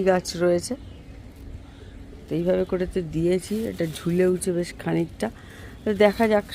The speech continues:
সময়ের অপেক্ষা এখন। আর এখানে মালটা হয়েছে, এই যে। চলুন এবার নিচে যাই। আর এই ঘুম কাতুরে, শীত কাতুরে মডেল, এর মনে হয় এখন শীত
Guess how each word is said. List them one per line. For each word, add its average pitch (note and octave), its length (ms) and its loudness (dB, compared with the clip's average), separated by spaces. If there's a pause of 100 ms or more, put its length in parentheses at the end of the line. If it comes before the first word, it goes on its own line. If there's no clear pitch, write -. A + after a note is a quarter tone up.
সময়ের F#3 460 2
অপেক্ষা - 480 -4
এখন। A#3 180 -2 (640)
আর D#3+ 80 6 (100)
এখানে G3 300 2 (580)
মালটা F3 500 2
হয়েছে, D#3+ 320 -4 (460)
এই D#2 120 -6
যে। - 100 -12 (1200)
চলুন C#4 340 6
এবার C4+ 140 2 (100)
নিচে A#3 260 0
যাই। C#4 120 4 (960)
আর F3 120 8
এই G#3 140 12
ঘুম A#3 140 10 (120)
কাতুরে, A3+ 300 8 (120)
শীত A#3+ 160 2 (120)
কাতুরে A#3 320 8 (120)
মডেল, A3 260 12 (480)
এর G3+ 160 8
মনে G#3+ 180 12
হয় G3+ 180 12
এখন G#3 160 6 (540)
শীত - 180 4